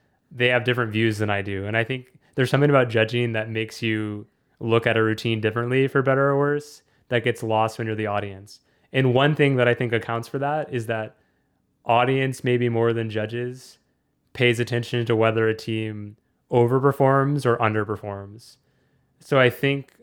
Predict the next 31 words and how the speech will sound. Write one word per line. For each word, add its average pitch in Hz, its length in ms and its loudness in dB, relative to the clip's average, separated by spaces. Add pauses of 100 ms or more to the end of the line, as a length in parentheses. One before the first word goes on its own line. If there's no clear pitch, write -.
(240)
part 143 220 4
of 147 100 4
what 139 100 4
can 127 100 0
happen 120 360 0
in 113 80 -2
a 113 60 -4
situation 117 540 -8
like 110 180 -10
this, 110 480 -8 (300)
where 110 300 2
some 113 220 -4
people 110 680 -2 (640)
might 117 300 -2
think 110 220 -2
that, 110 180 0
like, 107 220 -4 (400)
Char 113 420 4
and 113 120 0
Ilka 127 480 2
did 135 160 2
better, 139 260 4
I'm, 127 480 -2 (240)
uh, 120 60 -16
sorry, 104 500 -4
uh, 104 240 0
Char 117 360 2
and 113 100 -6
Katie 113 280 -8
did 120 140 -6
better, 135 340 -4